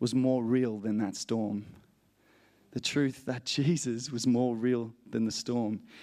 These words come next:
Isn't the author more important than the book? Doesn't the inventor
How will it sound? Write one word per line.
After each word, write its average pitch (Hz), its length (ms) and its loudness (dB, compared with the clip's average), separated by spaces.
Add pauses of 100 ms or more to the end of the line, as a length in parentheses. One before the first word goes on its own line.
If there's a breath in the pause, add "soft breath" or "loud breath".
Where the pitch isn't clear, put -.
(220 loud breath)
Isn't 214 240 6
the 220 120 0
author 156 600 2 (1400 soft breath)
more 151 200 8
important 139 420 0
than 120 160 0
the 113 80 -8
book? 131 380 0 (1160 soft breath)
Doesn't 233 240 6
the 196 100 6
inventor 143 720 0